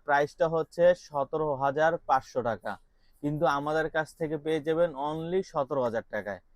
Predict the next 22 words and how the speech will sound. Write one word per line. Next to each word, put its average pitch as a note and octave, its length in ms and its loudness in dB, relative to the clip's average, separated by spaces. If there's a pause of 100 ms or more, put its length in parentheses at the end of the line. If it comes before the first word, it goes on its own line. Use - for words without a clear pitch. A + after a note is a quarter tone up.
(320)
যারা C3+ 260 2
আসলে E3 460 2
ভালো C#3+ 540 0
মানের F3 320 0
রাউটার D#3 340 0
চাচ্ছেন C3+ 500 -2 (420)
যেন C#3 200 -4 (840)
নেটওয়ার্ক C#3+ 340 2
দুর্বল D3+ 440 0
না D3+ 180 0
হয় D3 160 -2
তাদের C#3 340 0
জন্য D3 240 -6
পারফেক্ট C3+ 420 -2
হবে D3 220 2
এই D3+ 180 -2
Wi-Fi B2+ 420 0 (120)
সিক্স - 260 -12
রাউটারটি, A#2 640 -4 (320)
যেটা C3+ 320 2
সিম E3 300 -4
সাপোর্টেড D#3+ 680 0